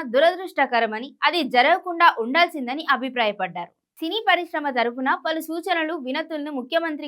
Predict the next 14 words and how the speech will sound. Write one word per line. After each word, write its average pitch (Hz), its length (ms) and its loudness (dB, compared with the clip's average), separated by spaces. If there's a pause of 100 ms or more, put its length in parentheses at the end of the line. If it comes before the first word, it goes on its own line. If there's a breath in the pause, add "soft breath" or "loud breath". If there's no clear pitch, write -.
దృష్టికి 240 420 -12
తీసుకువెళ్లారు. 233 680 -4
ప్రభుత్వం 330 540 -4
నుంచి 359 260 -6 (120)
అన్ని 330 240 2
విధాలుగా 320 500 2
సహకరిస్తామని, 285 960 0
సినీ 349 340 -6
పరిశ్రమను 302 600 0
వేధించే 339 460 -2
ఉద్దేశం 285 460 -4 (140)
తమకు 277 240 0
లేదని 302 440 0
ముఖ్యమంత్రి 262 640 -6